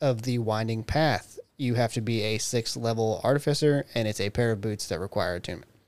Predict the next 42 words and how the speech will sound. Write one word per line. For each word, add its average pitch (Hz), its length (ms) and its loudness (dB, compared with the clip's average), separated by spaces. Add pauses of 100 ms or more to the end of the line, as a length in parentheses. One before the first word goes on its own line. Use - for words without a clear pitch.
(400)
While 123 160 4
wearing 175 240 10
these 147 140 6
boots, 143 260 2
a 120 100 0
creature 143 260 0
can 127 120 2
teleport 131 420 2
up 113 160 0
to 117 120 -4
fifteen 120 400 -2
feet 127 260 -2
as 113 180 0
a 107 80 0
bonus 120 320 0
action 165 380 0
to 127 160 0
an 110 80 -2
unoccupied 101 680 -4
space 139 380 -2
the 123 100 -4
creature 110 280 -8
can - 160 -8
see. 180 360 2 (280)
The 139 80 -4
creature 131 300 0
must 120 240 0
have 113 160 0
occupied 117 520 0
that 104 140 -2
space 113 300 0
at 95 140 -4
some 113 280 -2
point 104 320 -4
during 107 220 -2
the 92 80 -8
current 104 360 -4
term. 87 340 -8 (800)
I 135 100 2
don't 165 460 6
think 147 160 2
that's, - 480 -2